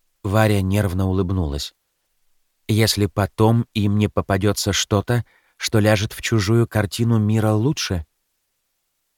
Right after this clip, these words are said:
Она видела правду и требовала её вслух. И я покорился. Именно так. Неспроста же многие верят в святого Моцарта,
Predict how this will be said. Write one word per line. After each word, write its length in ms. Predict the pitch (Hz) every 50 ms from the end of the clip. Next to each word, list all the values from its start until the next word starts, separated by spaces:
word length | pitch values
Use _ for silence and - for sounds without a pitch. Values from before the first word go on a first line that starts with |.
| _ _ _ _ _ _ _
Она 300 | - 98 101 101 104 104
видела 480 | 101 95 98 117 117 95 92 78 78 78
правду 460 | - 92 98 104 98 82 76 71 71
и 80 | 73 76
требовала 580 | - - 90 101 98 78 85 76 76 78 76
её 320 | 78 76 76 76 73 73 71
вслух. 460 | - - - 76 69 67 - - _ _ _ _ _ _ _ _ _ _ _ -
И 80 | - 98
я 180 | 90 90 82
покорился. 680 | - 90 82 - 90 90 87 76 69 - - - - - _ _ _ _ _ _ _ _ _ _ _ _ _ _ _ _ _ _ _ _ _ _ _ _ _
Именно 520 | - 110 104 101 98 90 87 85 87 85 - _
так. 420 | - 78 - - - - - - _ _ _ _ _ _ _ _ _ _ _ _ _ _ _ -
Неспроста 640 | 107 120 117 - - 110 110 98 - - 117 120
же 160 | 113 85 90 87
многие 480 | 87 92 101 101 98 78 82 85 85
верят 400 | 82 98 95 95 90 - - - -
в 60 | -
святого 400 | - - 92 - - 95 87 82
Моцарта, 640 | 80 78 82 85 82 - 90 82 - - 80 76 71